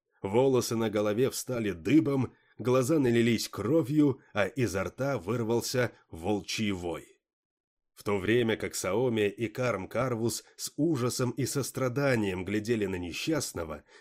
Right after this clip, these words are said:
тот упал на четвереньки, как будто намеревался изображать дикого зверя. Пальцы его скрючились, подобно когтям, и начали скрести пол. Вапас Птол наблюдал за происходящим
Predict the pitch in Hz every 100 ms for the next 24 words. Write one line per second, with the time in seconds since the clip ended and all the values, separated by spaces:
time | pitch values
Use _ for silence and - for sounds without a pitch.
0 | _ 135 135 - 131 - 127 113 104 104
1 | 92 92 147 156 - 170 - - - 131
2 | 113 156 170 147 131 117 104 131 147 143
3 | 135 135 101 92 98 85 131 - - _
4 | - 104 120 120 120 107 110 101 80 -
5 | _ _ _ _ _ _ _ - 101 98
6 | - 98 85 85 - 98 131 139 135 135
7 | - - _ 107 110 120 120 117 123 -
8 | - 110 82 76 - - 113 92 120 113
9 | 120 117 - 117 113 - 104 104 - 107
10 | 78 - _ _ _ _ _ _ _ _
11 | 90 101 160 160 156 - - 143 170 151
12 | 147 131 135 143 113 117 113 107 - 90
13 | 123 165 - 156 131